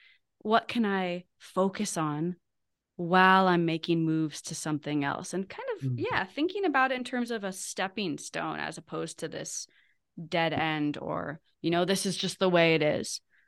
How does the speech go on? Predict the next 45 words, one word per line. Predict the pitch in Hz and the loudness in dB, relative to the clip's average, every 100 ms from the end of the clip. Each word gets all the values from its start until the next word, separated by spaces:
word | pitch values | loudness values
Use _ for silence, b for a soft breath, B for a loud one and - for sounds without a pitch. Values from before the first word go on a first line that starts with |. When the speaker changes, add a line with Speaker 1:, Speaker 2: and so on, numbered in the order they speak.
| _ - | _ 0
Speaker 1:
I | 135 | 2
Speaker 2:
Mm. | 131 127 | 4 4
Speaker 1:
always | 214 214 208 196 185 170 - | 4 4 2 2 0 -2 -10
wanna | 180 165 160 | -4 -2 -2
question, | 156 151 156 - 160 | -2 -4 -2 -4 -4
"Well, | - 269 285 - | -2 -2 -4 -6
what | 175 214 | -4 -4
if | 285 | -6
that's | - 294 - | -8 -6 -4
not | 214 349 | -4 -2
the | - | -2
way | 170 - | -2 -4
it | - | -6
is? | - 185 | -6 -2
What | 190 | -2
if | 247 - | -2 0
there | 233 | 2
is | 226 247 240 - - _ _ _ _ _ _ _ _ | 4 4 2 -4 -14 _ _ _ _ _ _ _ _
something | - 233 208 214 196 | 0 2 4 4 4
in | 180 | 2
this | 175 | 2
situation | 175 - 170 160 175 160 | -2 -2 0 0 0 0
that's | 143 - | 0 -4
figure | 165 143 156 | -4 0 2
outable?" | 151 151 - - 175 _ _ _ _ | 2 0 -4 -8 -8 _ _ _ _
But | 233 214 | 2 4
I | |
Speaker 2:
Mm. | 220 | 4
Speaker 1:
mean, | 240 | 2
for | 240 262 | 2 0
you, | 214 262 | 2 2
with, | 277 247 - b b _ _ _ _ _ - 208 - _ _ - 208 196 | 2 0 -4 b b _ _ _ _ _ -16 -16 -16 _ _ -18 -14 -2
do | 240 | 4
you | |
notice | 247 196 202 208 | 6 6 2 0
that | 196 | -2
the | 170 | -2
biggest | 160 165 175 - | 0 2 2 -2
stressors | - 156 - 190 185 | -2 -2 -2 -4 -2
seem | - 165 160 | 2 2 2
to | 156 | 0
be | 156 151 147 165 - | 0 0 -2 -6 -6
toxic | 160 151 - - | -6 -6 -8 -6
relationships | 160 147 151 165 - 160 - - | -4 -4 -2 -2 -2 -6 -6 -4
and | 165 156 151 147 - | 0 0 2 0 -2